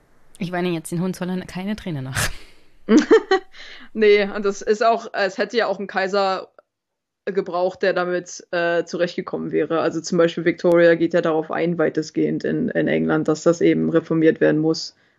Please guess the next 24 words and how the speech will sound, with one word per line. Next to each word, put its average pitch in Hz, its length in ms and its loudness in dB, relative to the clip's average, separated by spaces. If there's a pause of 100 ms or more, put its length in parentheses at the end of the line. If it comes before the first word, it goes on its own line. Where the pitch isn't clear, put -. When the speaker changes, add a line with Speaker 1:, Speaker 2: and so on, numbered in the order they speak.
Speaker 2:
Und 180 200 4
dass 170 180 0
das 175 200 0
die 175 120 4
einzige 165 400 2
Art 165 240 0
ist, 165 140 -10
die 170 60 -6
Krone 170 320 -2
sozusagen 160 560 -4
zu - 120 -10
retten, 156 300 -2
ist, 143 320 -6
ist - 240 -4
eben 160 180 0
den 156 140 0
Schritt 170 240 -2
zurückzutreten. - 800 -4 (800)
Ähm, 165 500 2
während 175 400 2
in 170 120 -2
Deutschland, 165 440 0
glaube 170 240 0
ich, - 220 -8